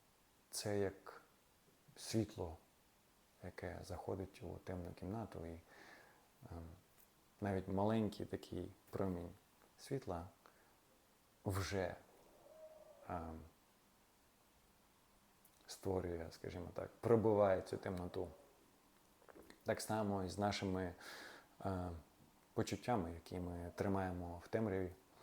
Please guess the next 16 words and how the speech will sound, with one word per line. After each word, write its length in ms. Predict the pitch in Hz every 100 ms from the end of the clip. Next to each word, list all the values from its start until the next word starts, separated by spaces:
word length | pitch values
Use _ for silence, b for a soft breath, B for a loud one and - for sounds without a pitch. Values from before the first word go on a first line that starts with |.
| B B
нікому 380 | 92 92 95 90
не 100 | 87
показуємо, 800 | 87 85 101 98 92 92 90 87 85 - 117
ні-, 260 | 92 90 87 -
нікому 580 | 90 95 - 110 95 90 - - -
про 160 | - 104
них 240 | 104 -
не 80 | 85
говоримо. 580 | 80 87 107 101 92 92 - B B B B B B - -
Вони 260 | 95 92
діють 520 | 95 104 117 107 - - -
на 100 | 107
наше 320 | 101 95 98
життя, 380 | 90 90 95 90
вони 180 | 90 90
впливають 720 | - 95 87 98 98 92